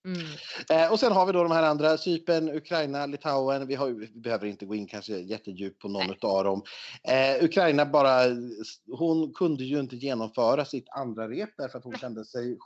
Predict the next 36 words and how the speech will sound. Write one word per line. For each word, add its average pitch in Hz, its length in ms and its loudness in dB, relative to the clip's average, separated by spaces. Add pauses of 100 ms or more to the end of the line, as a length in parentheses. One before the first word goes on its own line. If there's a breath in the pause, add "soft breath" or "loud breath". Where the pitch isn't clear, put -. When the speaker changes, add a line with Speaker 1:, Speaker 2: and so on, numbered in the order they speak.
Speaker 2:
sjuk. 240 280 0 (560 loud breath)
Och 151 240 -4
enligt, 139 440 -6
eh, 135 140 -4
de 131 380 -2
restriktioner 127 460 -6
som 123 140 -14
finns 120 220 -8
på 117 80 -18
plats 185 260 -4
så 165 80 -6
får 156 140 -6
man 139 120 -4
ju 135 80 -6
då 120 100 -4
såklart 117 320 -10
inte 120 220 -8
lämna 110 260 -2
sitt - 200 -14
hotellrum, 165 580 2
utan 165 240 -4
då 131 100 -2
stannade 113 400 -4
hon 104 220 -6
där 107 360 0 (500 loud breath)
i 117 100 0
väntan 107 540 0
på 92 240 -2
ett - 120 -14
P 104 100 -4
C 165 120 2
R-test 190 540 0
som 139 540 -2
lyckligtvis 113 440 -4
kom 104 260 -4
tillbaka 95 680 -6